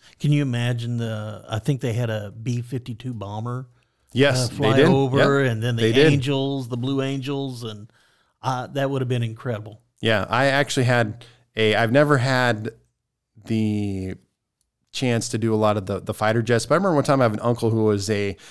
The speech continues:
Speaker 2: mechanic, uh, uh, for airplanes, just commercial airlines. And one time, this is way back in the day, he was able to get us out kind of the,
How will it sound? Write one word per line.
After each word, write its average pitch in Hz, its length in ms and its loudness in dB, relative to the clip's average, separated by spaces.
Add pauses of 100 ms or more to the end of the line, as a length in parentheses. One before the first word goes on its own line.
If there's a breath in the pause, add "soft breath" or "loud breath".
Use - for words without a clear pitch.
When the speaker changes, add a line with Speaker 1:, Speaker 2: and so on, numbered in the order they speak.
(240 loud breath)
Speaker 2:
mechanic, 120 580 0 (100)
uh, - 20 -6
uh, 101 320 0 (100)
for 107 280 0
airplanes, 117 640 0
just - 240 -4
commercial 113 340 0
airlines. 117 400 0
And 110 100 -2
one 110 120 -2
time, 107 300 0 (340 loud breath)
this 135 100 -2
is 107 60 0
way 120 180 4
back 117 260 4
in 110 80 2
the 104 60 0
day, 107 220 2
he 110 100 2
was 110 160 2
able 107 220 0
to 110 40 -2
get 110 160 2
us 110 160 2
out 110 220 0
kind 113 220 0
of 98 60 -2
the, 104 140 -4